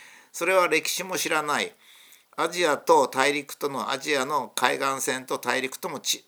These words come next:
知らない。歴史を全く知らない。思想も知らない。哲学も知らなくて、言語だけ知ってる人が、<laughs>愛、愛と言わなきゃダメなんだ。日本人は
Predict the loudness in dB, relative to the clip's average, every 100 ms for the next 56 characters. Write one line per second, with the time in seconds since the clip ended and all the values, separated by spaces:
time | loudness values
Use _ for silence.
0 | _ -4 0 0 0 -6 -10 _ _ _
1 | _ _ -4 -2 0 0 0 0 -2 -4
2 | 0 0 0 -4 -10 _ _ _ -20 -20
3 | _ -6 0 2 4 2 2 2 2 0
4 | -4 -4 0 -2 -2 -6 -6 -6 -8 -6
5 | 0 0 -2 -14 _ _ _ 2 2 2
6 | -2 -2 -4 -4 -4 -2 -2 -4 -4 -8
7 | -8 -16 -18 -20 _ 6 6 4 2 4
8 | 4 4 0 0 -2 -2 -8 -6 -8 -10
9 | -20 _ _ -20 _ _ -2 0 0 0
10 | 2 2 2